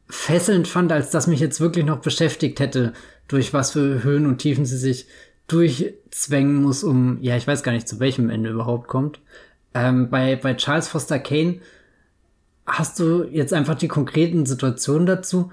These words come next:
und erlebst das mit ihm, wa-, was er eben aufgebaut hat und, und dann wieder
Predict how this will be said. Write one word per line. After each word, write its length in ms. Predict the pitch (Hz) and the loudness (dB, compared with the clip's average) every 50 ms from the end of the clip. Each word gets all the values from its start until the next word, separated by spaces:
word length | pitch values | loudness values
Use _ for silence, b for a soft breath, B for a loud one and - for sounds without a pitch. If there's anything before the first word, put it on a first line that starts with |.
| B B B B B | B B B B B
und 140 | - 143 127 | -2 0 0
erlebst 540 | 151 135 120 127 156 196 196 - - - - | 2 2 2 2 2 2 2 -2 -6 -4 -2
das 420 | 123 110 107 - - - 240 262 - _ _ - | -2 -2 -2 -4 -6 -10 -10 -12 -14 _ _ -8
mit 260 | 165 139 127 127 123 | -2 0 0 0 0
ihm, 340 | 156 151 143 139 139 131 117 | 0 0 2 4 4 2 2
wa-, 180 | 147 139 127 127 | 0 -2 -2 -2
was 180 | - 135 - - | -4 -4 -2 0
er 480 | 151 139 139 135 127 127 123 - - | 0 2 2 2 2 0 0 -2 -4
eben 300 | 147 143 127 131 127 123 | -2 0 0 2 2 0
aufgebaut 720 | 123 - 135 139 143 135 - 139 123 - 131 123 127 120 - | -2 -2 -2 -2 -2 -2 -2 -4 -2 0 0 0 0 0 0
hat 200 | 127 127 120 131 | -2 -2 -2 0
und, 180 | 131 120 117 | 0 0 0
und 140 | 139 135 113 | 0 -2 0
dann 160 | 135 127 117 | 0 0 0
wieder 320 | 120 123 127 123 120 120 | 0 0 0 0 -2 -4